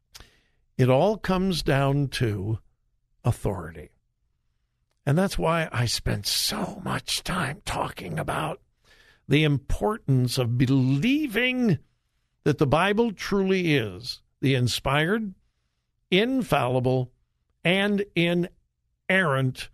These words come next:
Word of God. It is not our job to reinterpret the Bible. It's our job to proclaim the truth of the Bible.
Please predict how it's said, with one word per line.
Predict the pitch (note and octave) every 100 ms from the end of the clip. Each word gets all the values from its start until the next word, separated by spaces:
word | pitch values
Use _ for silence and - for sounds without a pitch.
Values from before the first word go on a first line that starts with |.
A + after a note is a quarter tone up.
| _ _ _ _ _
Word | B2+ C3 A#2
of | A2+
God. | G#2+ F#2 - - - _ _ _ _ _ _ _ _ _ _ _ - - - - - -
It | C#3 C#3+
is | C3+ G#2
not | B2+ C#3+ F#3+ C4 C4+ - - _ _ -
our | D#3 F3+ F#3 F#3+ F#3+ - _ B2+ G#2
job | G2 C3 D#3+ B2+ F#2+ - E2 G#2 - _ _ -
to | C#3+
reinterpret | C3 A2 E3 F3 E3 C#3+ - G3 F3 G#2+ G2+
the | G2+
Bible. | G2 G2+ G2 G#2+ B2 - _ _ _ _ _ _ _ -
It's | A2+ - -
our | F#3+
job | G3 A2 G2+ A#2
to | A#2
proclaim | - A#2+ - - F3 D#3 A2+ A#2
the | A#2 B2
truth | - - E3+ E3+ C3 - _ _ _ _ _ _ _ -
of | A#2
the | A2+
Bible. | G2+ F#2 F2 -